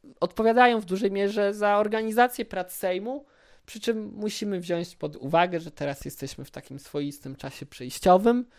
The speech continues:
Wciąż mamy rząd odchodzący. Dzisiaj w dniu nagrywania powstaje nowy niby rząd Mateusza Morawieckiego, który będzie tak naprawdę tymczasowo rządził naszym krajem przez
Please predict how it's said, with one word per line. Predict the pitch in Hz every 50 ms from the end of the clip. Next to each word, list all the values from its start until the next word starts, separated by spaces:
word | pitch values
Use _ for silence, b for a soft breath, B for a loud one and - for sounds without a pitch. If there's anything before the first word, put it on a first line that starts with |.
| b b b b
Wciąż | b - - - 175 170 165 156 - - -
mamy | 156 147 143 143 156 170
rząd | 151 151 143 139 139 139 - - -
odchodzący. | 123 139 - - - 220 208 208 214 214 220 226 - - 226 214 226 B B B B B B B B B B B B B
Dzisiaj | - 165 170 196 - - - 233
w | 185 190
dniu | 170 180 175
nagrywania | 165 160 156 220 170 165 156 151 160 156 156 156 151
powstaje | 139 - 143 139 - - - 143 139 139 139 135 135
nowy | 143 147 135 139 143 127 123 117 123 - - - - - - - - - -
niby | 131 147 175 196 190 214 220
rząd | 208 208 233 240 262 302 - - - - -
Mateusza | 147 - - 160 151 156 160 - - 160
Morawieckiego, | 151 151 156 160 160 165 170 - 180 - - - 196 196 202 202
który | 202 - - 165 156 151
będzie | 160 147 147 147 147
tak | - - 143 - -
naprawdę | 135 135 - 139 131 135 139 135 135 135 135 131 - b b b b b b b
tymczasowo | - 151 151 - 160 151 - - 156 147 143 151
rządził | 139 - 139 139 143 139 135 131 131 131 131
naszym | 131 131 131 - - 139
krajem | - - 135 135 139 135 139
przez | 127 - - 127 117 - - - - -